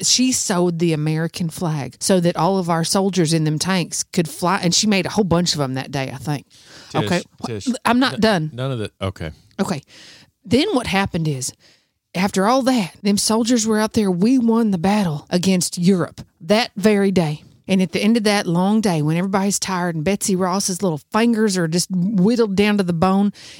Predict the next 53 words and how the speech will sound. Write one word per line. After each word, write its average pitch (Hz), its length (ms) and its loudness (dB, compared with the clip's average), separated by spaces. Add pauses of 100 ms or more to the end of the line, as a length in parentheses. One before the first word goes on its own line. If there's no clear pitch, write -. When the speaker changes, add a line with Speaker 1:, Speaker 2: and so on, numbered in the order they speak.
Speaker 1:
everybody 190 480 2
looks 185 320 -2
up 175 240 -2
at 170 160 -6
Betsy 185 400 0
Ross's 185 500 0
flag, 170 480 -4 (380)
which, 190 260 -2
by 208 200 2
the 185 100 2
way, 196 220 2
was 165 180 0
all 262 160 0
fucked - 460 -2
up 240 220 2
from 180 200 2
the 151 160 2
battle. 170 400 2
It's 170 160 0
all 165 180 2
been 156 220 0
shreds 175 480 0
and 165 160 -2 (100)
tattered 190 380 0
and 196 120 0
stuff. 208 280 0
And 185 100 0
you 208 80 2
know 214 80 2
what 214 160 0
they 202 140 0
did 208 180 2
in 185 60 0
that 180 160 0
moment? 185 360 0 (640)
They 196 320 2
wrote, 175 460 2
"God 156 340 -2
bless 160 540 -4 (160)
America." 151 540 -10 (320)
So 196 140 2
when 190 180 2
you 269 140 2
think 480 320 0
about 247 280 2
the 180 80 -2
fourth 233 300 0
of 202 60 2
July, 185 420 2
should 247 280 0
you 330 100 2
think 349 240 0
about 254 380 2